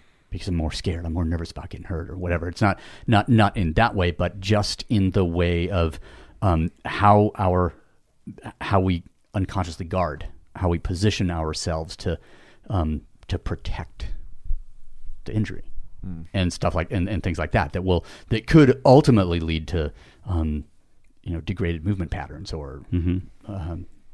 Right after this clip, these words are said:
Speaker 3: What Andy and I
Speaker 1: Mm.
Speaker 3: were talking today is how we will change our skiing next year.
Speaker 2: Mm.
Speaker 3: There, there's gonna be a conscious decision to make in terms of speed and aggression, and,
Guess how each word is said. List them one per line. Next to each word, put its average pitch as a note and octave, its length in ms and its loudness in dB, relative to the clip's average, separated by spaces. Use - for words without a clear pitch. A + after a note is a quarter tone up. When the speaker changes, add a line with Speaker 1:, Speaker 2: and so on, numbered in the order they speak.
Speaker 3:
What - 180 -2
Andy A2 220 8
and - 100 8
I D#2+ 40 4
Speaker 1:
Mm. D#2 60 2
Speaker 3:
were D#2 40 -2
talking D#2+ 320 0
today G2+ 280 0
is D#2+ 120 -2
how D#2+ 180 -2
we E2+ 260 0
will F2 320 2
change D#2+ 420 0
our D2 180 -2
skiing D#2 560 -2
next G2 300 -4
year. A#1 240 -8
Speaker 2:
Mm. E2+ 120 -12
Speaker 3:
There, F#2+ 180 -4
there's A2 180 0
gonna C#3+ 140 6
be C3+ 100 4
a C3+ 60 2
conscious C3+ 380 -2
decision - 680 -4
to F2+ 160 -2
make E2+ 360 0
in E2 240 -4
terms E2 260 -2
of D2+ 80 -6
speed A#2 560 -4
and D2 400 -4
aggression, B2 640 -4
and, D2 360 -6